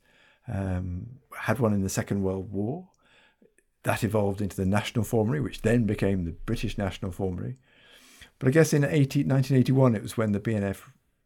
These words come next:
became its sort of latest incarnation, published every six months. And that, that first edition had,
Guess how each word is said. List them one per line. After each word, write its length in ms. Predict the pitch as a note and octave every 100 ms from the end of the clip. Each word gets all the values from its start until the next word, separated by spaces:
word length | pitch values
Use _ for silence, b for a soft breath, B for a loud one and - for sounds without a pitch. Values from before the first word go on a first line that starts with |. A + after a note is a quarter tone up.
| _ C3+ B2 _ -
became 400 | C3 C3 A#2+ G#2+
its 180 | A2+
sort 300 | - - C3+
of 160 | A#2+ B2+
latest 420 | C3 C3 B2+ G2
incarnation, 840 | - A2 F#2 F2+ F2+ F#2 - F#3+ G#3
published 400 | B2+ A#2+ G#2+ -
every 160 | G2+
six 320 | G2 G2 - A#2+
months. 520 | A#2+ C#3+ F#3 - - b b b b b b
And 160 | G2+ G#2+
that, 180 | G2 - -
that 200 | A2+ -
first 340 | - G#2+ -
edition 520 | G2+ G#2+ - G2 F#2
had, 500 | E2 G#2 G2 F#2 F2